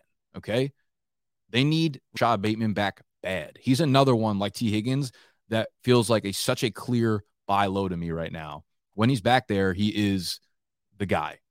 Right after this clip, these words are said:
When he's back on the field, he is the wide receiver one. Even if you don't e-, think he's that good, like, there's nobody else in this fucking offense.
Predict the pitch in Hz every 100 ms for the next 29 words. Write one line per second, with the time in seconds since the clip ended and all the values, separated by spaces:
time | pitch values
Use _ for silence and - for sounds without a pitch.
0 | _ _ _ - 101 110 117 101 117 123
1 | 113 - 110 107 95 98 98 107 92 95
2 | 95 92 87 95 92 92 85 - _ _
3 | _ _ 127 143 151 127 127 127 120 110
4 | 101 117 107 98 104 92 101 95 90 110
5 | 95 104 110 110 95 95 90 90 87 90
6 | 90 82 82 - - - -